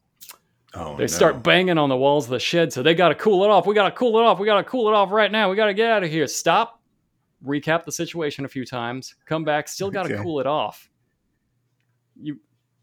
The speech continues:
Speaker 2: you gotta know what's happening next, right?
Speaker 1: Um,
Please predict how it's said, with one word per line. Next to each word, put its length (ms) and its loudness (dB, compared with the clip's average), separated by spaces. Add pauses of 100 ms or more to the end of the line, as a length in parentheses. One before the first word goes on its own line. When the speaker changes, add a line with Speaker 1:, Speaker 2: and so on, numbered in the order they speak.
(140)
Speaker 2:
you 160 -10
gotta 280 0
know 280 -6 (240)
what's 140 -4
happening 400 -8
next, 300 -14
right? 220 -8 (1200)
Speaker 1:
Um, 640 -12